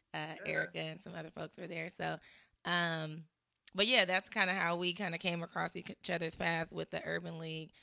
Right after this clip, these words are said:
Speaker 1: Um, so I wanted to kinda talk about that a little bit as far as things that you got involved in. So when you came here, did you just start
Speaker 2: Yeah.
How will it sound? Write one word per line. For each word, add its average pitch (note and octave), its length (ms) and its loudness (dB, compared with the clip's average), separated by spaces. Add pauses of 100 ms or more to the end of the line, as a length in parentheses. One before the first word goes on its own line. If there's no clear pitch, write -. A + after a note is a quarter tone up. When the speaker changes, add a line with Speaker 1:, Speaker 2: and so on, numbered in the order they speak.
(480)
Speaker 1:
Um, E3 480 -6
so - 140 0
I F3+ 100 10
wanted A3 300 4
to F#3+ 80 -2
kinda F3+ 220 2
talk F3+ 240 -2
about E3+ 280 0
that E3+ 140 0
a E3 40 -2
little E3+ 220 0
bit E3+ 200 0
as E3+ 140 -4
far E3+ 320 2 (120)
as E3 540 -2 (800)
things A3+ 260 10
that G3 220 0
you G#3 100 0
got F3+ 200 4
involved E3+ 460 0
in. D#3+ 160 0
So E3 220 0
when E3 160 -2
you E3 100 -4
came G3 300 2
here, F#3+ 160 0
did E3+ 220 -4
you F3 80 -2
just F3+ 220 -2
start E3+ 420 4
Speaker 2:
Yeah. F#2 140 -8